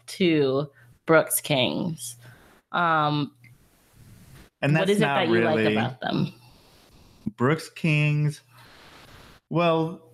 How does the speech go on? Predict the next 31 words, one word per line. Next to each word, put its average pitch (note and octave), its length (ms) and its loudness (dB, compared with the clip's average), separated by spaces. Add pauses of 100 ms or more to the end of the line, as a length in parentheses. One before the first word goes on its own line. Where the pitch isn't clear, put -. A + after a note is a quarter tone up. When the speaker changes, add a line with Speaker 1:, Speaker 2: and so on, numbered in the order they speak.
(180)
Speaker 2:
they're F3 480 0
all D3+ 280 2
king A#2 240 -2
snakes G#2 480 -2
to - 140 -4
the A2 100 2
point G#2+ 420 0
Speaker 1:
<laughs> - 60 -10
Speaker 2:
that G2 680 -2
Speaker 1:
To F#3+ 120 2
the D#3+ 80 0
point D#3+ 220 -2
that D#3 120 0
they're D#3 120 2
all D#3 100 0
king E4+ 200 0
snakes. D#3 220 -2
Speaker 2:
if C#3+ 60 0
you D3 100 2
hold E3 160 2
them D3+ 160 2
long C3+ 240 0
Speaker 1:
<laughs> C#3 60 2
Speaker 2:
enough, C#3 200 0 (120)
you'll C3 200 2
probably B2+ 760 0
get - 300 0
the - 80 2
sharp A#2 400 -2
end A2+ 200 0
eventually. G#2 680 0